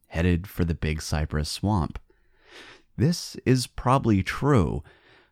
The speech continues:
but I have no distinct memory of it. The picture seared into my soul is of one scene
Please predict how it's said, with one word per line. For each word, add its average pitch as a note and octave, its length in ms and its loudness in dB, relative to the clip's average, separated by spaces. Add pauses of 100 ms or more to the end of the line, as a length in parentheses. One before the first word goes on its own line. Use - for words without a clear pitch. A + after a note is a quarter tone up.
(260)
but E2 120 -2
I G#2 40 0
have D3+ 180 4
no B2 200 6
distinct - 460 0
memory F2 380 4
of - 120 -8
it. - 240 -8 (1080)
The - 80 0
picture F3+ 460 4
seared C#3+ 480 4
into A#2+ 200 6
my G2+ 160 4
soul C#3+ 600 2 (480)
is G#2+ 120 2
of G#2 160 4
one A#2 320 2
scene G#2+ 380 2